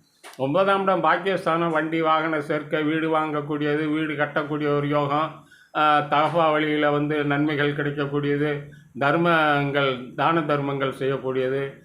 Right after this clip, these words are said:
ஆலய வழிபாடு, இதுகளுக்கெல்லாம் போகக்கூடிய அமைப்பு இந்த ஒன்பதாம் இடம் பாக்கியஸ்தானங்கள்ல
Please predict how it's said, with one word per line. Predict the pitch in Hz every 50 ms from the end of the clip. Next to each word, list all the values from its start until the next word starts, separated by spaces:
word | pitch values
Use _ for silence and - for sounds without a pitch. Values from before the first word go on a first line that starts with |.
| _ _ _
ஆலய | - 113 143 165 165 160 156 143
வழிபாடு, | 143 139 139 143 135 135 135 131 131 135 131 131 - - - _ _ _ _ -
இதுகளுக்கெல்லாம் | 139 151 156 160 156 156 143 151 156 160 165 156 143 135
போகக்கூடிய | 139 147 143 143 139 127 143 139 135 135
அமைப்பு | 131 131 131 131 143 147 143 147 151 170 180 147 110 95 92 - - _ _ _
இந்த | - 127 135
ஒன்பதாம் | 131 131 139 160 165 165 160 156
இடம் | 151 143 139 127 117
பாக்கியஸ்தானங்கள்ல | 135 156 - - 160 151 139 - 143 131 135 131 123 127 123 120 127 139 156 175 139 104 92 85